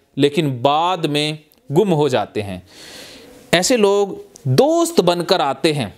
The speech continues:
लेकिन गायब ऐसे होते हैं, खोजने से भी मिलते नहीं हैं।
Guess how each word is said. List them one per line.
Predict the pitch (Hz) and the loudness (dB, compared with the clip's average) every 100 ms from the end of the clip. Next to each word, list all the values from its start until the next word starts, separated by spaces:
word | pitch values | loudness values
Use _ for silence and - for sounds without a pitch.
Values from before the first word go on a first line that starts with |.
| _ _ _ - | _ _ _ -2
लेकिन | 139 156 165 170 135 | 2 2 2 0 0
गायब | 117 135 180 190 | 2 2 2 2
ऐसे | 165 156 180 | 0 0 0
होते | 147 139 151 | 0 0 -2
हैं, | 143 139 143 _ _ _ _ _ _ _ - | -4 -6 -10 _ _ _ _ _ _ _ 0
खोजने | 170 190 180 196 175 | 2 4 2 0 0
से | 165 151 | 0 0
भी | 127 135 135 131 143 | 0 -2 -2 -8 0
मिलते | 147 147 151 131 | 2 2 0 0
नहीं | 113 117 | 0 -4
हैं। | 101 | -4